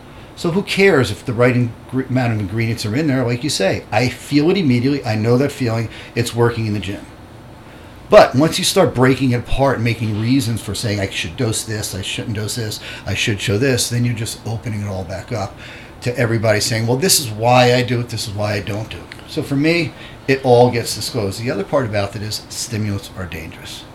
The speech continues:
Okay, so I might go to the gym and feel great. Well, you have these cowboy companies out there that just,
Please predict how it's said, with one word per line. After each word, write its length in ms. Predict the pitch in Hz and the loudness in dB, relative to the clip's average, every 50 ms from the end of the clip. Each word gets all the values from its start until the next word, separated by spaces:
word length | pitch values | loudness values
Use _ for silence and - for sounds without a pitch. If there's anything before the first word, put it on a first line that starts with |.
| - - - - - - - - - - - - - - - - - - - - | -20 -20 -20 -20 -20 -20 -20 -20 -20 -20 -20 -20 -20 -20 -20 -20 -20 -20 -16 -16
Okay, 300 | 92 87 - 107 98 101 | -14 -10 -8 -6 -4 -4
so 220 | 98 - - 117 107 | -4 -2 -2 0 2
I 100 | 117 139 | 2 2
might 220 | 156 160 151 131 | 2 2 2 2
go 120 | - 127 120 | 0 0 0
to 80 | 117 | 0
the 100 | 107 101 | -2 -4
gym 220 | 92 95 113 110 107 | -4 -4 -4 -4 -4
and 140 | 110 101 | -6 -6
feel 280 | - - - 113 95 92 | -8 -8 -8 -6 -6 -6
great. 300 | 90 90 101 95 82 78 - - - - - - - - - - - - - - - - - - | -6 -6 -6 -6 -6 -8 -12 -16 -20 -20 -20 -20 -20 -20 -20 -20 -20 -18 -20 -20 -20 -16 -8 -6
Well, 100 | 127 135 | -4 -2
you 140 | 165 196 | 0 0
have 220 | 170 160 143 131 123 | 2 4 4 4 2
these 260 | 117 110 107 104 - | 0 -2 -2 -4 -6
cowboy 680 | - - - - - 123 127 135 120 127 123 113 104 104 | -6 -8 -8 -6 -4 -2 -2 -2 -2 -2 -2 -2 -4 -6
companies 460 | - 127 123 120 - 104 90 90 - | -6 -6 -6 -6 -6 -8 -10 -10 -10
out 240 | 107 95 82 - - | -10 -10 -10 -12 -12
there 220 | - 78 82 95 | -12 -12 -12 -10
that 280 | 87 110 104 98 - - | -8 -8 -8 -8 -8 -10
just, 320 | - 110 104 101 - - | -8 -8 -6 -6 -8 -10